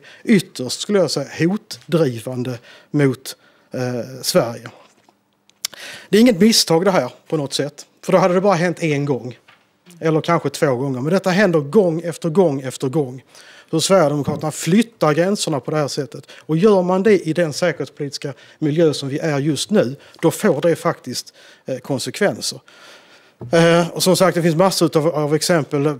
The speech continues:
Peter nämnde Jomshofs idiotiska uttalanden om att man ska bränna hundra koraner till. Eh, han har ju också sagt att islam är en vedervärdig religion. Det finns massor utav andra uttalanden från ledande sverigedemokrater på precis samma,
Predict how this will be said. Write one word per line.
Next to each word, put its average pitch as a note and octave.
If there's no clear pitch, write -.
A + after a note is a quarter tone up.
Peter E3
nämnde E3
Jomshofs D3
idiotiska D#3+
uttalanden D3
om D3+
att C#3
man C#3+
ska D#3
bränna C#3+
hundra C#3+
koraner C#3+
till. D3+
Eh, C#3+
han E3
har E3+
ju F#3
också C#3+
sagt C#3+
att C#3+
islam D3+
är C#3+
en C3+
vedervärdig C#3+
religion. C#3+
Det D3+
finns D#3+
massor D#3
utav D3
andra D3+
uttalanden C#3+
från C#3+
ledande C#3
sverigedemokrater C3
på A3
precis -
samma, B2